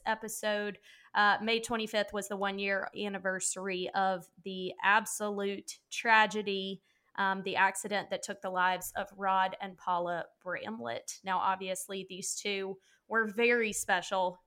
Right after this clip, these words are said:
to the Auburn community. Rod Bramlett was the longtime voice of the Auburn Tigers, and they really made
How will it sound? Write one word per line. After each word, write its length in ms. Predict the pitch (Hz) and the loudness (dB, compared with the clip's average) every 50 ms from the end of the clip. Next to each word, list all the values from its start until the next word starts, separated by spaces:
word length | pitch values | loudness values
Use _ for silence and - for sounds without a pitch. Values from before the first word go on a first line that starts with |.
| _ - | _ -4
to 100 | - 240 | -2 -2
the 120 | 220 220 202 | 0 2 4
Auburn 300 | 208 202 202 208 202 190 | 4 4 4 2 -2 -6
community. 560 | - - 190 185 190 190 196 190 196 190 185 | -8 -8 -8 -6 -6 -6 -6 -6 -6 -6 -4
Rod 280 | 185 196 202 208 202 202 | 2 4 4 4 4 4
Bramlett 400 | 202 196 190 190 202 202 190 - | 0 -2 -2 -2 -2 -4 -2 -2
was 160 | 208 196 196 | -2 -2 -2
the 80 | - 202 | -2 -2
longtime 540 | 196 196 196 202 202 - - 202 190 190 185 | -2 0 0 -2 -2 -2 0 0 0 0 -2
voice 380 | - 190 185 180 180 - - - - | -6 -6 -4 -4 -4 -6 -6 -2 -2
of 160 | 202 202 196 190 | -2 -2 -2 -4
the 160 | 208 196 - | -8 -6 -2
Auburn 380 | - 190 185 185 196 190 185 165 | 0 0 0 0 -2 -6 -8 -4
Tigers, 560 | - 196 190 185 185 190 190 190 190 185 - | -2 0 0 0 0 -2 -4 -4 -4 -4 -6
and 200 | 190 190 190 185 - _ _ _ _ _ | -6 -6 -8 -10 -16 _ _ _ _ _
they 140 | - 262 277 | 8 8 8
really 320 | 247 233 247 240 226 220 214 | 8 6 6 6 6 4 2
made 380 | 202 196 202 196 196 190 - | 2 2 2 2 0 -2 -4